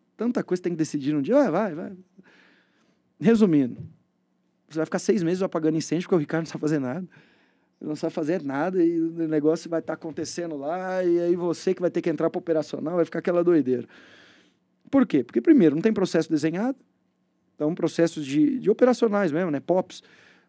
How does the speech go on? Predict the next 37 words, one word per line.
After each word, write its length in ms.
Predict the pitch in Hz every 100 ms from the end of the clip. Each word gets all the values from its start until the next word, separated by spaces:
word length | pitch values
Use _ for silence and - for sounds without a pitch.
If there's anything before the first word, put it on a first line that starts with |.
| _
como 180 | 151 156
é 100 | 180
que 120 | 185
eu 60 | 165
faço 260 | 165 156
uma 80 | 156
confirmação, 880 | 160 151 139 127 - 196 208 196 175 - _ _ _ -
aí 120 | 180 - _ _ _ _ _ - -
tudo 280 | 269 302
tá, 360 | 240 220 214 202 190 185 185 185 190 190 190 - -
tá, 120 | 180
tá 160 | - 180
meio 160 | 180
caótico. 540 | 180 165 127 117 - - _ _ _
Segundo, 380 | - 262 226 196
eu 40 | 170
não 80 | 214
fiz 160 | 233
um, 80 | 247
um 200 | 262 262
bom 220 | 233 240 311
onboarding, 360 | 294 220 143
eu 80 | 143
não 100 | 220
desenhei 540 | 240 254 277 233 233
antes 300 | 196 285 -
de 100 | 214
trazer 300 | 214 202 160
o 40 | 160
Ricardo, 220 | 156 247
eu 40 |
falei, 160 | 285 285
"Ana, 100 | 233
peraí, 260 | - 247 131
vamos, 240 | 220 285
vamos 160 | 349 320
parar. 320 | 196 -